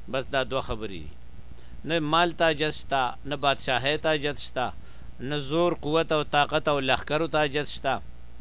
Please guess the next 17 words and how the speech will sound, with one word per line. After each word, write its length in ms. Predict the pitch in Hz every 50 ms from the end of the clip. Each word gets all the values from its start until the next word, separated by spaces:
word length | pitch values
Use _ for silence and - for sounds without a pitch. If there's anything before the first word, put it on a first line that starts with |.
| - - - - - - - - - - - - - - - - - - - - - - - - - - - - - -
او 160 | 123 131 139
نه 140 | 160 180 180
د 100 | 180 165
چا 180 | 127 151 151
مخ 200 | 147 151 156 139
ملازۍ 420 | 143 139 139 135 131 127 123 131 120
ته 100 | - 120
حاجت 260 | 113 101 104 95 -
شته. 220 | - - - - - - - - - - - - - - - - - - - - - - - - - - - - - - - -
خو 140 | - - 139
الله 260 | - 160 170 165 156
چې 120 | 139 143 131
دا 140 | 139 139 135
دوه 160 | 117 135 139
خبرې 360 | 135 139 127 127 131 127 120
دې 100 | 113 120
برابري، 540 | 107 110 107 104 101 98 101 104 87 85